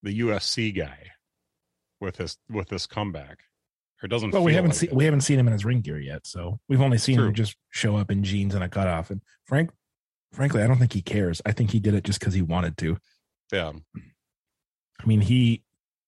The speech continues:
Speaker 2: he has established throughout his career that he's gonna do what he wants to do when he wants to do it, and he's only gonna show up when Vince McMahon drops a big pile of cash in front of him.
Speaker 1: Yeah.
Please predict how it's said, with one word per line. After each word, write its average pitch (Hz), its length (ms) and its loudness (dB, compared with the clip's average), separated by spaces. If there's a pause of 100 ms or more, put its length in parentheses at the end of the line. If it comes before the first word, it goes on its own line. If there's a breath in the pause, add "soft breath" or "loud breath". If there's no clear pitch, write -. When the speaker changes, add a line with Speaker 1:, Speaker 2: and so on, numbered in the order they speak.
Speaker 2:
he 139 180 2
has 131 200 6
established 110 680 0
throughout 104 180 -2
his 98 120 -4
career 92 400 -2
that 87 180 -4 (1000)
he's 110 120 -10
gonna 120 180 4
do 107 160 4
what 107 200 4
he 120 80 4
wants 110 220 2
to - 100 0
do 95 400 0 (240)
when 113 160 0
he 107 80 2
wants 101 180 0
to - 60 -6
do 90 180 0
it, 85 140 -2
and 98 100 -2
he's 95 120 0
only 104 160 2
gonna 98 140 0
show 90 280 0
up 82 100 -4
when 87 140 0
Vince 87 260 -2
McMahon 87 280 -2
drops 85 300 -6
a 82 40 -8
big 82 200 -4
pile 85 200 -2
of 78 80 -4
cash 80 260 -4
in 78 80 -8
front 55 200 -8
of 58 80 -10
him. - 120 -14 (600)
Speaker 1:
Yeah. 87 160 -6